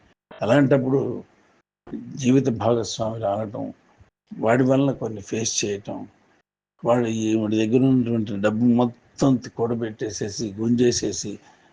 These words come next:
రేసుల్లో పెట్టడం, నిర్మాతలు మారి మన సినిమాలు తీద్దామనే ఐడియాలు ఇవ్వటం, ఆ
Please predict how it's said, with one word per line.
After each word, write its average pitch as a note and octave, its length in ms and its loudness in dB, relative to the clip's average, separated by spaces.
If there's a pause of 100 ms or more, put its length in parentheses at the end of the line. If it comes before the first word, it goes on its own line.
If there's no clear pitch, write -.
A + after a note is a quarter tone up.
(120)
రేసుల్లో A#2+ 560 2
పెట్టడం, G#2+ 380 -6 (180)
నిర్మాతలు A#2 640 -2 (840)
మారి A#2+ 240 4 (160)
మన G2+ 180 -6 (120)
సినిమాలు B2 440 4
తీద్దామనే G#2 540 -4 (160)
ఐడియాలు B2 400 0
ఇవ్వటం, G2 280 -12 (640)
ఆ A2+ 60 -2